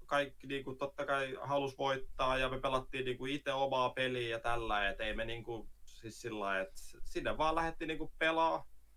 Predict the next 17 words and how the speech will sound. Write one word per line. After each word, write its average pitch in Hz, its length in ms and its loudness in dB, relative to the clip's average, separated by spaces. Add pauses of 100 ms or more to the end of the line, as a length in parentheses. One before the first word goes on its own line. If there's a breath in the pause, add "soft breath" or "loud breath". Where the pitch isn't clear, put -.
(440)
Henkilökohtaisesti 143 680 4
voin 113 140 4
sanoa 95 200 -2
jälkikäteen, 104 540 2
että 95 140 -2
en 98 200 -8
uskonut, 113 400 -2
että 95 100 -4
me 92 60 -6
tullaan 85 320 0
voittaa 131 560 0
Phase 151 300 0
ykkönen 139 320 -2
silloin, - 200 6
kun - 100 -4
se 101 120 -4
alkoi. 143 520 2